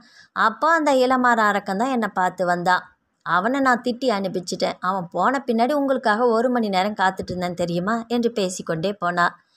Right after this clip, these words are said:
இளமாறனுக்கு இருந்த கொஞ்ச நெஞ்ச போதையும் இறங்கி போனது. "என்ன இவ இப்படி உளறி கொட்டிட்டு இருக்கிறா?" நான் பார்க்க வந்தா பார்க்காம துரத்துறா. இப்பொழுது எனக்கே ஃபோன் பண்ணி ஏன் வரலன்னு கேக்குறா. என்ன கொடுமைடா இது. நான், நான் இல்லையா?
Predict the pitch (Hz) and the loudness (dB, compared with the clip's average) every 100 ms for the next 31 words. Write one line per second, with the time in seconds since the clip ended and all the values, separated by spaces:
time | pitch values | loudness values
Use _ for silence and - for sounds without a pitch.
0 | _ _ _ 156 160 226 269 269 262 254 | _ _ _ -4 0 2 2 2 0 0
1 | 294 277 254 254 226 220 262 269 247 220 | 0 0 0 0 0 0 0 0 0 2
2 | 202 202 202 240 196 175 170 170 175 170 | 2 2 0 0 0 -2 -2 0 0 2
3 | 180 - _ _ 160 175 247 285 233 220 | -2 -2 _ _ -6 -2 0 0 2 0
4 | 226 226 214 196 180 208 226 202 180 180 | -2 -4 -2 0 2 2 0 -2 -4 -4
5 | 170 170 180 180 180 _ _ _ 165 170 | -4 -2 0 0 -2 _ _ _ -2 0
6 | 254 247 247 240 214 208 269 269 240 233 | 2 2 2 2 0 2 0 2 0 2
7 | 190 202 202 170 - 160 175 - 254 269 | 0 0 -2 -4 -2 -2 -2 -2 -2 0
8 | 269 269 214 240 262 254 240 226 214 233 | 0 0 0 0 -2 -2 -2 0 -2 -2
9 | 247 220 233 202 180 170 190 175 170 170 | 0 0 2 0 0 -4 -4 -6 -4 -4
10 | 175 - _ _ _ 160 160 190 208 185 | -6 -6 _ _ _ -6 -4 -4 -2 -2
11 | 202 233 220 202 190 196 196 _ 196 202 | 0 0 0 0 0 -2 -4 _ -4 0
12 | 220 - 175 175 180 175 165 165 | 0 0 0 2 0 0 0 0